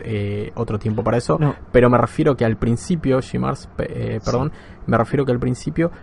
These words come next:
Speaker 1: te hace enfrentarte a otro jugador, estar como delante de una mesa de ajedrez y que vos puedas hablar y que vos te presentes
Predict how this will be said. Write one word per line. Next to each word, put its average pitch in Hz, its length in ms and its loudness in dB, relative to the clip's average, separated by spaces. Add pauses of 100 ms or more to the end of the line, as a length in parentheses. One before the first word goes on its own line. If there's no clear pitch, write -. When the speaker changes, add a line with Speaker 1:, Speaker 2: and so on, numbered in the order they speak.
Speaker 1:
te 143 80 4
hace 139 220 2
enfrentarte 131 720 2
a 139 40 4
otro 131 180 0
jugador, 139 420 2
estar 120 300 -2
como 120 240 0
delante 131 300 0
de 135 40 4
una 123 140 0
mesa 135 260 0
de 120 80 2
ajedrez 131 560 2 (420)
y 143 100 -4
que 123 140 4
vos 131 140 4
puedas 151 400 2
hablar 131 420 2
y 131 120 -8
que - 100 0
vos 127 140 0
te 143 120 0
presentes 151 540 -4